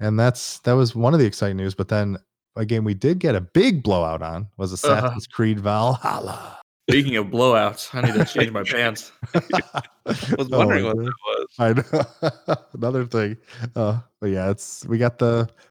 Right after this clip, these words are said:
Speaker 1: full reveal of a s-, well, not the full reveal, uh, full cinematic tr-, ta-, trailer reveal of Assassin's Creed Valhalla. And it was interesting. So they started, uh, what was it, Tuesday or Wednesday? Boss Logic, who's, like, an incredible artist. My God. He, like, basically,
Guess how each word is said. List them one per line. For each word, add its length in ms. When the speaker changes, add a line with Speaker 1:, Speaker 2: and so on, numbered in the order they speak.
Speaker 1:
full 240
reveal 500
of 120
a 20
s-, 240
well, 160
not 160
the 60
full 200
reveal, 400
uh, 140
full 240
cinematic 680
tr-, 180
ta-, 300
trailer 340
reveal 340
of 140
Assassin's 460
Creed 220
Valhalla. 520
And 80
it 20
was 100
interesting. 320
So 120
they 100
started, 520
uh, 100
what 140
was 140
it, 120
Tuesday 300
or 80
Wednesday? 480
Boss 260
Logic, 420
who's, 140
like, 180
an 60
incredible 580
artist. 360
My 100
God. 260
He, 120
like, 220
basically, 720